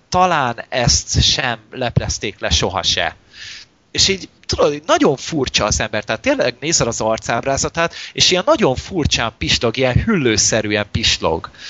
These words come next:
az ember, tehát ilyen nagyon hosszúakat, és ilyen nagyon ritkán. És ilyen, tényleg ilyen nagyon, nagyon furcsán néz ki az ember, meg ahogy beszél, ahogy előadja. És tényleg, amikor így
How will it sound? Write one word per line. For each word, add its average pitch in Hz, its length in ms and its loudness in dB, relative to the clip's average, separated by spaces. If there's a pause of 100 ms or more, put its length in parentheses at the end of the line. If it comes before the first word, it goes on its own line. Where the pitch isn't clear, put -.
(380)
az 139 160 0
ember, 127 280 2
tehát - 200 -2
ilyen 160 140 -2
nagyon 170 300 2
hosszúakat, 165 580 0
és - 160 2
ilyen 175 160 2
nagyon 117 320 2
ritkán. 101 640 -6 (540)
És - 180 0
ilyen, 139 200 0 (480)
tényleg 170 240 0
ilyen 127 140 0
nagyon, 156 320 0
nagyon 170 260 0
furcsán 127 560 -4
néz 120 140 -2
ki - 80 -2
az 135 100 2
ember, 156 260 0
meg 139 120 -6
ahogy 135 160 2 (120)
beszél, 131 420 0
ahogy 107 240 -4
előadja. 98 720 0 (420)
És - 160 0
tényleg, 202 240 2
amikor 131 360 0
így - 160 -2